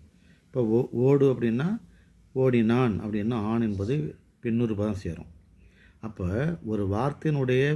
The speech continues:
பின்னுல உருவங்கள் சேர்வது பின்னுருவு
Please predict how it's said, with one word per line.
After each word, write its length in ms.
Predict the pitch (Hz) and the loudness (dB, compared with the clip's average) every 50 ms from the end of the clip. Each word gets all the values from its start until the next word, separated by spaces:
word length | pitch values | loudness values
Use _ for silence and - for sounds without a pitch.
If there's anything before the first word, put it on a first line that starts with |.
| 143 - - - - - - - - - | -2 -6 -14 -20 -20 -20 -20 -20 -16 -6
பின்னுல 460 | - 117 123 139 160 165 165 135 101 101 113 139 175 208 - - - - - - - - - - | 0 0 2 4 6 6 6 4 4 0 -2 -2 -2 -4 -6 -12 -18 -20 -20 -20 -20 -16 -8 -2
உருவங்கள் 560 | 113 127 147 151 160 151 147 143 139 120 104 | 2 2 4 6 6 6 6 4 2 0 -2
சேர்வது 520 | - - 110 110 104 101 98 95 92 113 156 208 277 - - - - - _ - - - - - - - - - - | -2 -4 -4 -4 -2 -2 -2 -2 0 -2 -2 -4 -4 -8 -14 -20 -20 -20 _ -20 -20 -20 -20 -20 -20 -20 -20 -14 -6
பின்னுருவு 540 | - 123 135 143 151 147 131 123 110 113 117 | -2 0 2 4 6 6 6 6 6 4 2